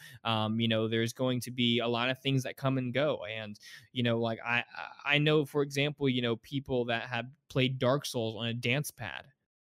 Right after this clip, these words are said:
You know, it's, y-, you know, it's insane. You know, be as heckin' creative as you want to. You know, Twitch isn't about games anymore. You know, you've got Just Chatting, you've got, you know, the arts, you've got A S M R, you've got, a,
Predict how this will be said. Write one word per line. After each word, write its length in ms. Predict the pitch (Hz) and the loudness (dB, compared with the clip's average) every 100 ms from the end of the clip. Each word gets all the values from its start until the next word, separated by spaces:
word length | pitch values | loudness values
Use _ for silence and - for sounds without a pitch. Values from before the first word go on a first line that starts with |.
| _ | _
You 120 | 131 127 | 0 4
know, 220 | 113 110 | 4 2
it's, 440 | 123 120 - - _ - | 0 -2 -4 -6 _ -4
y-, 80 | |
you 300 | 139 127 139 | 0 2 2
know, 140 | 139 135 | 4 2
it's 180 | 139 143 | 2 0
insane. 560 | 127 - 185 127 104 - 165 - | 0 0 0 -2 -6 -10 -8 0
You 100 | 139 | 4
know, 300 | 131 135 - - _ - 156 | 4 4 0 -6 _ -8 -4
be 240 | 139 175 202 | 2 4 6
as 300 | 151 143 - | 4 4 0
heckin' 520 | - 165 160 165 151 | 4 4 6 4 4
creative 380 | - 147 151 143 | 4 4 6 6
as 140 | 131 | 6
you 120 | 131 | 6
want 280 | 131 156 156 | 6 4 2
to. 100 | - | 0
You 120 | 113 | 2
know, 260 | 117 120 123 | 2 2 0
Twitch 320 | - - 170 151 | -2 2 4 4
isn't 240 | 156 160 | 4 4
about 460 | 143 135 139 - 147 | 4 2 2 0 0
games 360 | - 180 190 | 2 4 4
anymore. 500 | 123 107 104 95 78 - - - - - | 2 0 -2 -4 -6 -10 -18 -20 -12 2
You 60 | 143 | 6
know, 120 | 139 | 8
you've 180 | 139 135 | 8 6
got 180 | 143 135 | 4 4
Just 300 | 143 143 - | 2 2 2
Chatting, 360 | 170 160 123 | 2 4 2
you've 140 | 127 131 | 0 4
got, 260 | 123 120 | 2 4
you 120 | 131 | 2
know, 200 | 127 123 | 4 4
the 160 | 120 123 | 4 2
arts, 460 | 127 135 139 - 135 | 4 4 2 0 2
you've 100 | 127 | 4
got 140 | 127 | 4
A 200 | 127 135 | 8 6
S 140 | 131 | 6
M 120 | 139 135 | 4 4
R, 260 | 147 110 - 151 | 4 0 -4 0
you've 160 | 139 135 | 4 6
got, 180 | 139 123 | 6 4
a, 160 | 131 | 2